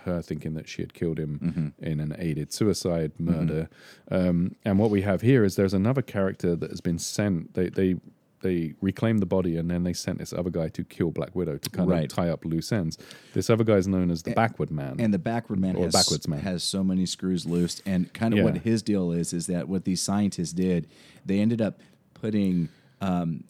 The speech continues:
Speaker 2: finding and pinpointing specific memories in his brain
Speaker 1: Yeah.
Speaker 2: and attaching some type of a wire
Speaker 1: Yeah,
Speaker 2: to
Speaker 1: they, they
Speaker 2: them.
Speaker 1: did a, like, a massive association of different colors to emotion that they used to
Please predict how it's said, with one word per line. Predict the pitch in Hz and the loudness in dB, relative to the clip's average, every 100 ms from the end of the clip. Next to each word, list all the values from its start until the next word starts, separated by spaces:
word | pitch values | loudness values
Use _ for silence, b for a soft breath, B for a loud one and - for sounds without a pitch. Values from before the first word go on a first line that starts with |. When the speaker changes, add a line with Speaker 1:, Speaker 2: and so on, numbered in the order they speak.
| _ | _
Speaker 2:
finding | - - 104 120 120 113 | -8 -2 0 2 2 2
and | 95 87 | 0 -2
pinpointing | - 104 - 101 92 87 82 | -4 -4 -2 -2 0 0 -2
specific | - 92 - 113 104 | -4 -4 -2 -2 0
memories | 90 95 90 85 82 | 2 2 4 2 0
in | 87 98 | 0 0
his | 104 87 | 0 -2
brain | 90 92 92 85 78 78 - | -4 0 2 2 0 0 -4
Speaker 1:
Yeah. | 82 69 | -6 -4
Speaker 2:
and | 90 | -2
attaching | 87 - - 101 - 101 | -2 -2 -2 -2 0 -2
some | - 98 | -2 -2
type | - 95 | -2 -4
of | 90 85 | -4 -2
a | |
wire | 80 82 87 92 82 73 73 _ | 0 0 0 0 0 -4 -8 _
Speaker 1:
Yeah, | - 107 | -2 0
Speaker 2:
to | 92 | 4
Speaker 1:
they, | 110 | 4
they | 107 | 6
Speaker 2:
them. | 90 85 | 6 6
Speaker 1:
did | 120 | 6
a, | 113 104 | 4 2
like, | 101 95 | 0 0
a | |
massive | 90 101 101 98 | 0 0 0 -2
association | 95 - 90 85 87 85 - 82 | -4 0 -2 0 0 -2 -2 -4
of | 80 - | -4 -6
different | - 85 - 82 _ _ | -6 -6 -6 -8 _ _
colors | - 90 85 82 78 - | -6 -2 0 -2 -4 -10
to | - 85 78 78 73 73 - | -6 -4 -2 -2 -4 -8 -6
emotion | 85 82 80 80 - 78 69 - b b b | -2 -2 -2 -4 -6 -6 -8 -12 b b b
that | 107 95 | -4 -4
they | - 85 | 0 -2
used | 80 87 90 85 82 - | 0 2 2 2 -2 -8
to | - 85 78 76 | -6 -2 -2 -4